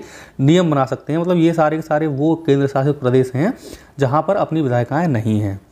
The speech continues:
यहाँ सीधे सीधे राष्ट्रपति का शासन जहाँ चलता है। यहाँ शांति व्यवस्था के लिए राष्ट्रपति के द्वारा विधि, मतलब कानून बनाए जा सकते हैं, बशर्ते वहाँ की विधानसभा जो है, पुडुचेरी की भी बात यहाँ हो रही है, पुडुचेरी के लिए भी राष्ट्रपति कानून बना सकते हैं, लेकिन वहाँ की विधानसभा जब विघटित हो गई हो, वहाँ की विधानसभा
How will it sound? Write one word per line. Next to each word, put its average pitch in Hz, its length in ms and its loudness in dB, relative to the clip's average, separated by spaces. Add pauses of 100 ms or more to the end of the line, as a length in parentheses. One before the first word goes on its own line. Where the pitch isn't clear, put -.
(380)
यहाँ 135 140 2
सीधे 143 240 2
सीधे 143 220 -2
राष्ट्रपति 135 440 -2
का 135 80 2
शासन 127 340 -2
जहाँ 139 180 0
चलता 110 380 -2
है। 104 180 -2 (1200)
यहाँ 135 220 4
शांति 156 300 -2
व्यवस्था 151 280 -2
के 151 100 0
लिए 175 360 4
राष्ट्रपति 139 520 -2
के 156 60 0
द्वारा 147 200 4
विधि, 131 260 0
मतलब 143 380 0
कानून 139 280 0
बनाए 156 200 2
जा 156 100 2
सकते 165 300 -4
हैं, 202 300 0
बशर्ते 147 360 0
वहाँ 139 180 0
की 151 140 -4
विधानसभा 135 480 0
जो 127 160 2
है, 170 100 4 (540)
पुडुचेरी 208 440 2
की 214 120 -2
भी 196 140 -4
बात 180 240 2
यहाँ 170 160 0
हो 156 100 2
रही 151 140 0
है, 175 80 0
पुडुचेरी 165 500 2
के 170 120 0
लिए 156 200 6
भी 160 100 6
राष्ट्रपति 147 440 0
कानून 147 300 2
बना 151 140 2
सकते 156 260 -4
हैं, 190 120 2
लेकिन 170 260 4
वहाँ 123 200 2
की 175 140 0
विधानसभा 131 480 2
जब 170 260 -2
विघटित 123 520 0
हो 120 280 2
गई 110 180 -2
हो, 123 120 2
वहाँ 123 220 2
की 151 80 2
विधानसभा 127 560 0